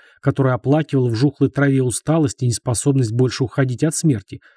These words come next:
Старуха думала, наверное, что тело ее высохло до полного безразличия к жизни, но когда Варвара стала ее выворачивать, как курицу тети Глаши,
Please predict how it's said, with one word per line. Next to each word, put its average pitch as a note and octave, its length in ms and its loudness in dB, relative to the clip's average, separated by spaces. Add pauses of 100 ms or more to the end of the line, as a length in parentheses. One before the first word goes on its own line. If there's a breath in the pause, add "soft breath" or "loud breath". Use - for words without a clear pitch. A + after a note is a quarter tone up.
(240 soft breath)
Старуха G#3 420 0
думала, F#3 380 2
наверное, C#3+ 340 2
что - 180 -2
тело D3+ 300 2
ее C#3 160 4
высохло C3 460 0
до C#3 140 0
полного C#3+ 360 2
безразличия C#3+ 720 0
к D3 80 0
жизни, B2 400 0 (340 loud breath)
но D3 160 2
когда C#3 340 0
Варвара C3+ 400 0
стала B2+ 320 0
ее B2+ 160 2
выворачивать, B2+ 640 0
как - 220 -6
курицу - 420 -2
тети B2 260 -2
Глаши, A#2+ 440 -4